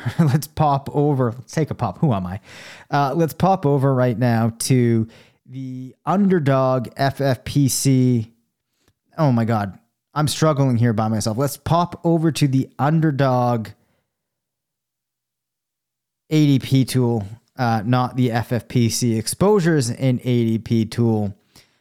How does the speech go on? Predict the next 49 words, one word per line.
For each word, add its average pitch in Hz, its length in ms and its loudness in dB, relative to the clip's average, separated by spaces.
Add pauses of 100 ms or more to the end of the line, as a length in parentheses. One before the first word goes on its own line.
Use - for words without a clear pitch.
(140)
And 160 140 2
let's 214 140 0
just - 180 -4
look 139 340 0
at 123 180 -2
some 143 280 0
of 120 120 0
the 120 120 2
biggest 135 580 -2
moves 120 680 0
that 113 140 -4
we've 117 220 -6
seen 131 560 2 (480)
as 127 280 0
of 113 160 0
late. 131 340 0
I'm 156 140 -2
just 185 120 -2
gonna 208 140 0
read 135 260 2
through 139 220 0
these 123 240 0
and 120 80 0
I'll 113 80 -4
talk 127 320 -4
about 123 260 -2
my 117 180 0
thoughts 110 440 -4
on 110 220 0
one 117 160 0
or 104 80 -6
two 123 280 -2
of 107 140 -4
these 104 220 -2
moves. 113 540 0 (440)
We 165 360 0
are 175 140 -2
going 165 300 2
to 151 80 2
start 143 400 -2
with 123 220 -6
quarterback. 117 680 -2
Now, 123 140 0
prior 170 540 0
to 156 140 0
the 143 120 0
news 135 420 2
becoming 123 640 0
official 151 840 -4